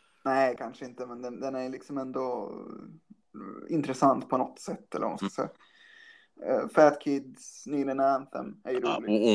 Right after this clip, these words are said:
Speaker 2: och mycket bra.
Speaker 1: Ja.
Speaker 2: <laughs> Du sa bra, fan.
Speaker 1: Så, och sen så har vi mycket som är, liksom, skräp, skräp mer eller mindre.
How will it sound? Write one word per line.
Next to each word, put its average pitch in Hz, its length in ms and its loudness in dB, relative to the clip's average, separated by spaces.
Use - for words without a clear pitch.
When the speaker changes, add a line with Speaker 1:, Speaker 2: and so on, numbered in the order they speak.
Speaker 2:
och 90 80 -4
mycket 78 240 -4
bra. 78 160 -12
Speaker 1:
Ja. 311 140 6
Speaker 2:
<laughs> 185 80 -2
Du 139 80 4
sa 113 220 2
bra, 87 420 -2
fan. 85 180 -8
Speaker 1:
Så, - 220 -14
och - 100 -6
sen 156 180 4
så 151 120 0
har 120 220 4
vi 101 160 -8
mycket - 380 -14
som - 100 -12
är, - 140 -12
liksom, - 320 -12
skräp, - 380 0
skräp - 480 2
mer - 120 -12
eller - 160 -12
mindre. - 260 -16